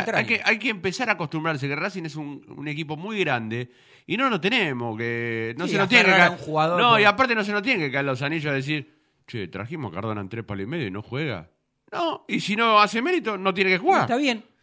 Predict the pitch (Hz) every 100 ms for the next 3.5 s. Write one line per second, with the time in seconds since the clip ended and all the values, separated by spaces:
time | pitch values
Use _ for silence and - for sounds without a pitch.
0 | _ _ _ - 170 143 185 170 170 -
1 | 185 185 185 - 247 190 185 170 156 160
2 | 170 131 - 127 131 160 156 165 160 135
3 | 123 110 113 - 123